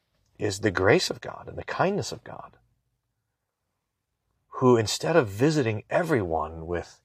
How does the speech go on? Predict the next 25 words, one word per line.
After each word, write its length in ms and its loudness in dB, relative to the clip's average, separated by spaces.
both 340 0
temporal 680 2
affliction 600 -4
and 200 -8
death 460 -2
and 140 -8
eternal 460 0
death, 300 -6
instead 840 -2
puts 400 0
all 300 10
of 80 2
that 260 2
affliction 560 -8
on 140 -8
his 140 -10
son. 480 -6
I 40 -10
mean, 160 0
if 140 -4
you 60 -4
want 120 -2
to 100 -4
talk 160 0
about 300 -4